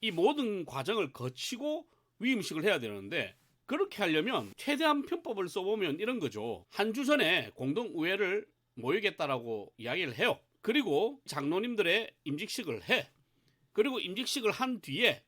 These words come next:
당회가 모여가지고 위임식을 이야기를 해요. 그리고 그날 바로 공동의회로 이 위임 목사를 받아야 돼. 그리고 받으면서 받기 전에 위임 목사 통과가 된 뒤에 바로 위임식 한다라는 것을 정해야 돼요.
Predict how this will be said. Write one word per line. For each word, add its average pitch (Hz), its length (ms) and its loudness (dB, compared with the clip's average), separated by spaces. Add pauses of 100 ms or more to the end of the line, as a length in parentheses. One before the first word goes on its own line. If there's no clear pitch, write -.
(120)
당회가 208 360 6
모여가지고 170 840 2
위임식을 202 880 0 (100)
이야기를 139 540 -4
해요. 247 200 4 (320)
그리고 226 420 4 (200)
그날 226 520 2 (120)
바로 214 540 4 (100)
공동의회로 160 840 2 (280)
이 208 160 -6
위임 240 240 0
목사를 196 440 0
받아야 156 380 4
돼. 95 140 -12 (220)
그리고 233 260 0
받으면서 185 720 2
받기 233 280 2
전에 269 380 4
위임 226 180 -2
목사 185 500 -4
통과가 233 420 -2
된 214 220 2
뒤에 175 200 -2
바로 151 220 2
위임식 240 360 -2
한다라는 202 460 4
것을 165 360 -2
정해야 185 360 4
돼요. 127 200 -2